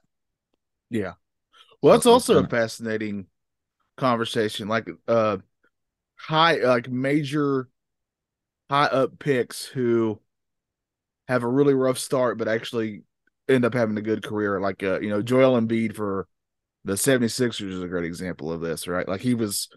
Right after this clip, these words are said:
Speaker 1: so hurt for the first two or three seasons of his career, nobody thought that, like, "Oh man, this guy had all the promise in the world." And we thought it was gonna be one of those Greg Oden type stories, sadly. But, uh, he's,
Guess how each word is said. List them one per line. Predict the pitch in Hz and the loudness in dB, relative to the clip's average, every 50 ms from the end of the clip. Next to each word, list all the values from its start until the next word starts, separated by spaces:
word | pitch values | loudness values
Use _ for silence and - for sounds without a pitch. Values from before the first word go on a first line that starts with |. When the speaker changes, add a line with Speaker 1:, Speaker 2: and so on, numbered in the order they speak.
| _ _ _ _ _ _ | _ _ _ _ _ _
Speaker 1:
so | - - - - 143 147 156 131 | -8 0 4 6 6 8 6 6
hurt | 131 123 123 127 113 - - - | 4 4 2 2 2 0 -4 -8
for | - 107 104 | -8 -6 -4
the | 104 98 | -4 -6
first | 92 - 117 117 113 - - | -4 -2 -2 -2 -2 -2 -4
two | - 123 117 | -2 0 0
or | 107 101 | 0 -2
three | 98 107 113 110 | -2 -4 -4 -4
seasons | - - 117 113 107 104 101 98 | -2 -2 -2 -2 -2 -2 -4 -6
of | 101 98 | -6 -6
his | 98 92 | -6 -8
career, | - - 113 110 107 101 | -8 -4 -2 0 0 0
nobody | 104 104 101 104 95 95 | 0 -2 -2 -2 -4 -4
thought | 90 - 110 101 98 98 - _ _ _ _ _ _ _ _ _ _ _ _ _ _ _ _ _ _ _ _ | -4 -2 0 2 2 2 0 _ _ _ _ _ _ _ _ _ _ _ _ _ _ _ _ _ _ _ _
that, | - 95 73 95 | -4 -2 -2 -2
like, | 101 98 - | -2 0 0
"Oh | 107 104 101 | 0 0 2
man, | 104 101 98 | 0 -2 -2
this | 104 110 - | -2 -2 -2
guy | 120 110 104 101 95 95 82 - _ _ | 0 0 0 0 -2 -4 -6 -14 _ _
had | - 123 113 110 | -4 -2 0 2
all | 101 110 117 | 2 2 2
the | 104 95 | 2 0
promise | - 120 113 110 110 107 - - | -2 -2 0 0 -2 -4 -6 -8
in | 104 | -8
the | 101 98 | -8 -6
world." | 98 107 113 117 110 107 104 101 98 - - | -2 0 2 4 4 4 2 0 -2 -8 -14
And | - 98 | -12 -6
we | 104 | -4
thought | 90 113 | -2 -2
it | |
was | 101 - | -2 -2
gonna | 117 117 | -2 0
be | 110 110 | 0 0
one | 110 110 | 0 0
of | 104 | 0
those | 107 104 104 101 98 - - - - _ _ _ _ _ _ _ _ _ _ _ - 131 | 2 2 0 0 -2 -4 -6 -8 -10 _ _ _ _ _ _ _ _ _ _ _ -4 2
Greg | 131 143 139 135 117 | 4 4 4 4 4
Oden | - 127 131 127 123 120 120 | 4 6 6 6 4 2 0
type | - 120 117 117 | 0 -2 -2 -2
stories, | - - 151 143 135 131 127 123 123 117 - | 0 2 4 4 4 4 4 2 2 0 -2
sadly. | - 127 127 123 110 117 123 120 117 110 - _ _ _ _ _ _ _ _ _ _ _ | 0 0 0 0 0 -2 -2 -2 -2 -4 -8 _ _ _ _ _ _ _ _ _ _ _
But, | 131 131 123 113 - - 107 123 | 2 4 4 2 0 -4 -2 0
uh, | 123 123 120 120 | 2 2 2 2
he's, | 131 143 147 135 135 | 2 2 2 0 -2